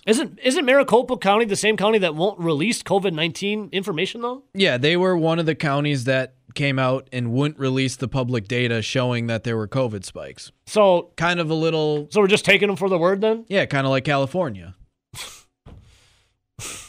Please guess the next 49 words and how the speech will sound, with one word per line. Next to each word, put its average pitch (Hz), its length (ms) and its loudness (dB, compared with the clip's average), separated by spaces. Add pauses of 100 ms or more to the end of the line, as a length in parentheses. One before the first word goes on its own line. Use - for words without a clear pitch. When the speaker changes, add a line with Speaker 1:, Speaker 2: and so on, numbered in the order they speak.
(760)
Speaker 2:
But 170 100 0
Speaker 1:
Okay. - 140 6
Speaker 2:
we 220 100 8
also 214 400 2
have 170 120 0
seen 170 320 -2
that 156 300 0 (460)
if 151 320 0
it's 135 220 -2
like 127 240 0
California, 131 840 -4
that 143 240 -2
could 143 140 -4
change 151 280 -4
in 147 60 -4
a 151 80 -4
second 135 420 -6 (180)
when 120 160 -6
nothing 123 340 -4
actually 117 300 -4
really 104 220 -6
changed. 104 640 -12
Speaker 1:
So 175 500 4
they're 208 200 4
already 190 220 6
talking 160 320 2
about 165 200 4
it, 156 60 2
but 147 140 0
then 170 120 4
in 170 60 0
the 160 80 0
same 165 260 0
breath 156 260 2
they're 156 100 -2
saying, 143 340 -2
"But 247 140 4
if 349 100 0
they 302 80 6
do 330 160 6
come, 220 180 6
we'll 269 120 6
be 294 100 2
ready 269 180 4
to 262 80 0
go 269 160 8
right 277 140 6
away." 262 380 4 (580)
Okay. 127 360 -4